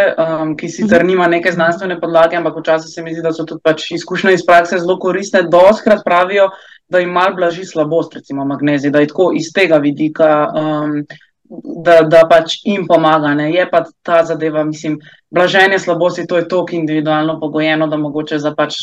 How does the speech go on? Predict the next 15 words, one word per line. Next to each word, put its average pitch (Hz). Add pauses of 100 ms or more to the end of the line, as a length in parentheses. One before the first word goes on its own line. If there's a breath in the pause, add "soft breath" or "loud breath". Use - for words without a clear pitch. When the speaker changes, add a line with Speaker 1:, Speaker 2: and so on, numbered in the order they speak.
(280)
Speaker 1:
nekoga 170
sploh 185
ne 196
deluje, 180
za 156
nekoga 156
je 151
zelo 180
koristno, 196
ampak 160
to 190
je 185
recimo 170
nek 165
feedback, 165